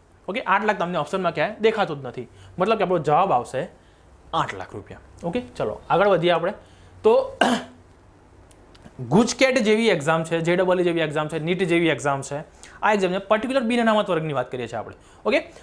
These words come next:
આગળ આપણે અનુસૂચિત જાતિ માટે પણ આ યોજના જોઈ છે, અત્યારે બિન અનામત વર્ગ માટે જોઈએ, સામાજિક શૈક્ષણિક પછાત માટે પણ જોઈ છે. બિન અનામતની વાત કરીએ તો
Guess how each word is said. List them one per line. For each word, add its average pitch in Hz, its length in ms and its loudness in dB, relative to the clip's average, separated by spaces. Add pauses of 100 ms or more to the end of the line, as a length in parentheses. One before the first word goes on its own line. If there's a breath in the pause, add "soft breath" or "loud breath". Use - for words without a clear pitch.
(120)
આગળ 180 200 4
આપણે 180 160 4
અનુસૂચિત 190 360 -2
જાતિ 175 280 2
માટે 233 240 2
પણ 233 120 2
આ 233 60 2
યોજના 208 280 2
જોઈ 175 180 0
છે, 175 100 -4
અત્યારે 190 320 0
બિન 233 140 0
અનામત 214 240 0
વર્ગ 202 180 0
માટે 190 180 -2
જોઈએ, 175 260 -4 (280 loud breath)
સામાજિક 202 360 0
શૈક્ષણિક 202 380 -8
પછાત 214 280 0
માટે 226 240 2
પણ 226 160 -2
જોઈ 165 180 -2
છે. 170 160 -4 (520 loud breath)
બિન 294 160 4
અનામતની 202 400 2
વાત 151 200 0
કરીએ 170 220 -4 (460 loud breath)
તો 233 340 2